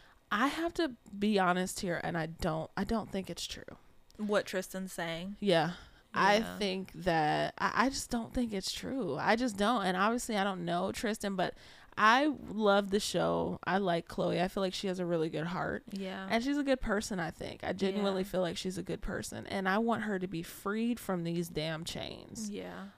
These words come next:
Speaker 1: Like, it's just like, if you, like, listen to what therapists and other people say, it's like they're, like, it's, they'll, they will stop at nothing to, like,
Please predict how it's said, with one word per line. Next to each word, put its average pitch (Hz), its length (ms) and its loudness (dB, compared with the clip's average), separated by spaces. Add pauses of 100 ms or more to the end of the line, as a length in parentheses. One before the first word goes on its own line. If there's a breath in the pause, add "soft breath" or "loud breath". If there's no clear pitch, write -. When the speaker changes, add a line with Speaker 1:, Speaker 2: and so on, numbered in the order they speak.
Speaker 1:
Like, 202 220 4
it's 214 240 2
just 233 300 0
like, 202 280 0 (160)
if 208 160 0
you, 208 300 -2
like, 190 360 2
listen 185 360 0
to 185 140 0
what 160 260 -2
therapists 160 480 -2
and 156 80 -8
other 160 220 -2
people - 260 -6
say, 160 260 -4
it's 180 140 -2
like 180 180 0
they're, 165 260 2
like, 160 200 -6 (140)
it's, 185 260 -2
they'll, 208 500 6
they 208 180 4
will 226 160 4
stop 190 360 4
at 160 120 0
nothing 175 640 -2
to, - 180 0
like, 156 320 0